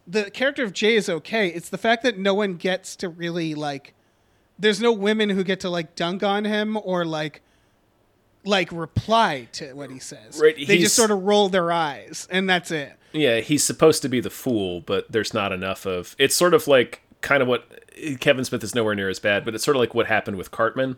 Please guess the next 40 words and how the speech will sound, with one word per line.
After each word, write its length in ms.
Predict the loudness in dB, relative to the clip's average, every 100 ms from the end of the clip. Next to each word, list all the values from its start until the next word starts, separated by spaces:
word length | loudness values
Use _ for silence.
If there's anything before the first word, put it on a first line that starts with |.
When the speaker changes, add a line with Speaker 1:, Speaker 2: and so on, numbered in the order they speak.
| -6
Speaker 2:
over 160 | -6 -2
the 80 | 2
years 260 | 2 2
on 100 | -2
South 260 | 0 0 2
Park. 140 | 2 4
Speaker 1:
Yeah, 300 | 4 2 -6
exactly. 720 | -4 -2 -2 -4 -10 -12 -14 _
Speaker 2:
Where 140 | 2
they 80 | 2
forgot 540 | 2 0 2 2 0 0
to 160 | 0
have 320 | 2 2 2 -2
somebody 480 | -6 -4 -2 -2 -4
point 280 | -4 -4
out 160 | -4 -6
that 80 | -8
he's 120 | -8
fucking 300 | -6 -6 -6
wrong, 440 | -8 -8 -6 -6 -10 -6
or 180 | -4
that 120 | 0 0
he's 180 | 0
talking 300 | 2 0 0
out 100 | -6
of 80 | -6
Speaker 1:
Exactly. 0 |
Speaker 2:
his 120 | -8
ass. 400 | -6 -6 -6 -8 -14 _ _ -20 -20 -8
Speaker 1:
Yeah. 280 | -4 -4 -4
Speaker 2:
<clears throat> 500 | -4 0 2 2 2 4
But 120 | 4
it's 120 | 8
not, 200 | 6 8
it's 120 | 6
Speaker 1:
Um, 40 | 6
Speaker 2:
not 220 | 4 4 _ _ 2
as 260 | 6 6 6
bad 340 | 4 4 2
with, 160 | -4